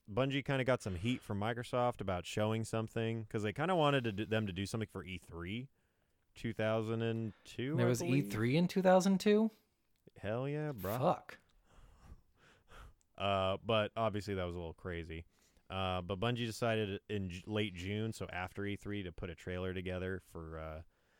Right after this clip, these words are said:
Speaker 1: the X O two event, um, which was on August eighth. They, I think they rele-, they released information that day, but they didn't put out a trailer, like, a week later. Uh, they kinda wanted, like, a thirty-second trailer, but it turned into, like, a two and a half minute trailer.
Speaker 2: All right, that's really
Speaker 1: Uh,
Speaker 2: different.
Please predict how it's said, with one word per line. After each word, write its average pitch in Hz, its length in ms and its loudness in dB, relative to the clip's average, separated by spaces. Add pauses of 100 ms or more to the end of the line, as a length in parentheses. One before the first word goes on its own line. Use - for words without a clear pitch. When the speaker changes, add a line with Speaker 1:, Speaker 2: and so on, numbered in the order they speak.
(140)
Speaker 1:
the - 160 -12
X 104 200 -8
O 98 120 0
two 131 280 0
event, 151 340 0 (640)
um, 90 360 -4
which 90 140 -8
was 90 120 -8
on 87 140 -6
August 90 320 -6
eighth. 95 240 -4 (140)
They, 113 100 -2
I 117 40 0
think 160 180 -6
they 190 60 0
rele-, 104 520 0
they 101 200 -2
released 101 360 -4
information 113 600 -2
that 113 220 -4
day, 123 320 2 (140)
but 104 60 -4
they 101 100 0
didn't 104 160 0
put 117 120 4
out 95 120 0
a - 40 -10
trailer, 95 280 -2
like, 90 160 -4
a 85 60 -8
week 87 240 -8
later. 95 340 -2 (720)
Uh, 95 300 0
they 92 140 -4
kinda 127 200 -2
wanted, 123 280 2
like, 101 140 0
a 85 60 -6
thirty-second 139 580 -2
trailer, 139 380 2
but 110 140 2
it 95 100 -4
turned 113 220 -4
into, 101 180 -2
like, 87 140 -4
a 82 60 -6
two - 200 -6
and 98 80 0
a - 20 -8
half 87 280 -6
minute 104 260 -4
trailer. 120 500 0
Speaker 2:
All 151 80 4
right, 120 160 6
that's 127 220 2
really 123 300 6
Speaker 1:
Uh, 98 60 6
Speaker 2:
different. 98 400 2